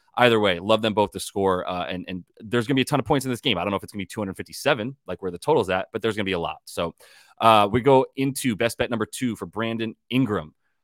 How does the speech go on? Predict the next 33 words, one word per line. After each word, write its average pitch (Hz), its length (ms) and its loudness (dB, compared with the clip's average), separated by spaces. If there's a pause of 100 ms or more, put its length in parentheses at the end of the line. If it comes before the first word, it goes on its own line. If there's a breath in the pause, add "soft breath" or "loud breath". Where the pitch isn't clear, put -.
(460)
Let's 123 120 -10
just - 140 -12
keep 147 120 -12
this 123 140 -4
simple. 95 340 -8
Over 127 160 0
twenty-three 151 340 -4
and 143 80 0
a 139 40 0
half 139 140 -2
points. 104 420 -6 (640 soft breath)
I, 113 160 2
I 131 40 4
don't 156 100 4
wanna 165 120 4
base 123 300 -2
this 135 160 -6
bet 127 240 0
on 104 100 -4
how 98 340 -4
poorly 120 640 -4 (120)
Zion 101 360 -4
played 117 220 -2
and 101 100 -6
how 98 100 -4
not 87 400 -4
aggressive 95 680 -8
he 123 160 -2
was 123 320 2
in 98 180 -6
the 87 80 -4
last 90 320 -4
game, 135 280 -4